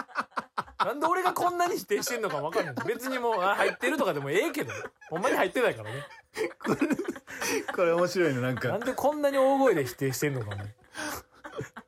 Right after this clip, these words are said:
Speaker 1: 一番最後の最後で、一番大声出したな。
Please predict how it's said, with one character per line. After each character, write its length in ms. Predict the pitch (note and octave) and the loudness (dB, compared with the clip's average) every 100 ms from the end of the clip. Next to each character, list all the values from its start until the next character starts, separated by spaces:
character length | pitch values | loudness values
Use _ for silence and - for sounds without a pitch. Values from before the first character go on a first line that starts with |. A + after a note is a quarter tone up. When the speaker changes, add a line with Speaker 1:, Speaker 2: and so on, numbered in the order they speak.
| - - - | -20 -20 -8
Speaker 1:
一 340 | A3+ - - C4 | -8 -4 -4 2
番 260 | C4 B3+ | 2 4
最 180 | A3 G#3+ | 4 4
後 100 | G#3 | 4
の 60 | F3 | 4
最 200 | F#3+ F3 | 6 6
後 140 | E3+ | 6
で、 360 | D3 C3+ C3+ - | 6 4 2 -2
一 260 | D#3 - G3 | -4 0 4
番 180 | G3+ | 6
大 100 | F#3+ | 6
声 160 | G3+ F3+ | 6 6
出 80 | B2 | 4
し 40 | |
た 80 | A2 | -2
な。 140 | G#2+ | -4